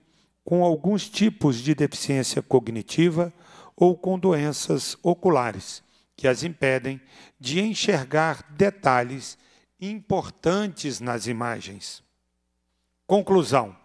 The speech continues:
Em face do ex-, do exposto, Somos pela aprovação do projeto de lei número três mil quinhentos e noventa e nove, dois mil e vinte e dois,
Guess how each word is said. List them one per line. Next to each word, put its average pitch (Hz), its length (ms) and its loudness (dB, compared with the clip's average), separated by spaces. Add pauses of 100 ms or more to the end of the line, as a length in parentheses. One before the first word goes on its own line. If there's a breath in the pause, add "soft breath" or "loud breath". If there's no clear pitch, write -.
(400)
Em 151 200 -4
face 143 800 -2
do 110 200 -4
ex-, 120 180 -6 (200)
do 135 80 -2
exposto, - 580 2 (960 soft breath)
Somos 180 420 2
pela 143 300 0
aprovação 139 640 0
do 147 100 0
projeto 131 480 0
de 120 160 -2
lei 156 300 2
número 127 560 -4
três 131 420 -2
mil 160 140 -2
quinhentos 135 340 -6
e 131 40 -6
noventa 120 420 -2
e 117 60 -4
nove, 110 260 -2
dois 113 220 -2
mil 110 160 -8
e - 20 -4
vinte 117 200 -10
e - 40 -20
dois, 156 460 0